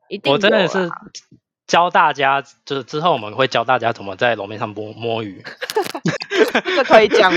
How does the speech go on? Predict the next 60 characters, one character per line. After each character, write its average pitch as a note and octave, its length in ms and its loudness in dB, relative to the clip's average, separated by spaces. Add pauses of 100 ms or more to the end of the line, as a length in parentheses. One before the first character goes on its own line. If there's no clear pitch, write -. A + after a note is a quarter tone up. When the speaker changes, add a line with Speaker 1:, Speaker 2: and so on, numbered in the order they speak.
Speaker 1:
吗？ F#3 180 2 (400)
Speaker 2:
<laughs> G4+ 400 0
可 B3+ 220 4
以 C4+ 120 2
吧， G#3 500 4
可 G3 180 -2
以 G#3 80 0
吧， D#3 240 0
我 C3 100 0
觉 D#3 120 -2
得 D4+ 180 8
是 - 60 0
可 A#2+ 140 2
以 B2+ 120 2
的 - 0 -
啦。 - 0 -
Speaker 1:
你 - 0 -
说 - 20 -2
我 - 60 -4
们 G2+ 100 -4
前 - 0 -
几 F#3 120 -2
天 E3+ 420 -4 (180)
的 F#3 80 2
故 F3+ 220 -2
事 F3+ 220 -6
吗？ C3+ 120 0 (240)
<laughs> - 220 -6
Speaker 2:
我 A#2+ 80 -8
觉 D3+ 80 -2
得 F3 160 4
我 C3 60 0
们 A2 180 -6
好 G2+ 120 -6
多 G#2+ 160 -8
故 A#2+ 140 -10
事 A#2 160 -14
可 G#2+ 140 -8
以 G2 140 -10
讲， G2+ 200 -12
就 C3 80 -6
是， C#3+ 320 0 (800)
就 G#3+ 100 -2
是 A3+ 300 2
除 F3 180 0
非， G#3 260 2
除 F#3+ 220 0
了， G#3 180 4
哎， C3+ 120 0
不 B2+ 100 -6
是 D#3+ 60 0
除 B2+ 140 -6
非， B2 140 0
就 - 180 -6
是 G#3 100 -2
除 C3+ 240 -6
了 B2+ 180 0
你 G#2+ 140 -10
觉 A2+ 180 -8
得， A2+ 300 -4